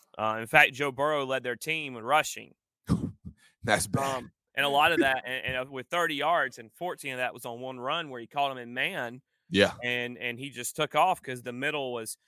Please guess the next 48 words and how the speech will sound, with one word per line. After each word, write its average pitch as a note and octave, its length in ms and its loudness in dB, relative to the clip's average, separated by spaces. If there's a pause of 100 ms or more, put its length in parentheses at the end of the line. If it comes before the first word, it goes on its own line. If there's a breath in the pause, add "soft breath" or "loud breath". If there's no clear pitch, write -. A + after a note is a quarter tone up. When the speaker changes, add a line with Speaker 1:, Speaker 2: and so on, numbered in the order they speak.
(120)
Speaker 1:
when C#3 120 -8
you F#3 80 -4
get A3+ 200 -6
caught F#3 240 2
in D3 80 -10
man D#3 240 0
defense E3+ 420 -10
like C3 160 -2
that C3 140 4
and A#2 100 -10
you C3+ 80 -12
spread D#3+ 320 0
a C#3 60 -2
team C3+ 280 -6
out, F3 360 4 (420)
there's E3+ 240 4
no, E3+ 140 -4
there's D#3+ 200 -4
nobody F3 380 0
to C#3 100 -8
contain D3+ 400 0
the C3 80 -6
quarterback D#3 540 0
in B2+ 80 -10
the A#2+ 80 -6
middle. E3+ 240 -2
The B2 140 0
linebacker's C3+ 580 0
gone. D3 400 2
So C3+ 440 2 (300)
you D3+ 140 -4
can G#3+ 80 -6
just C#3 200 -4
take D3 200 -2
off. E3 380 0 (160)
Um, A2+ 420 -6 (260)
and B2 380 -2
that's C3 220 -2
what C#3 80 -10
he B2 80 -6
did. F3+ 320 -4 (220)
And A#2 80 -10
he A#2+ 60 -8
got A#2+ 200 -2
fourteen D3 380 -6
yards, C3+ 260 -2
first C3+ 280 -10
down. C3 340 0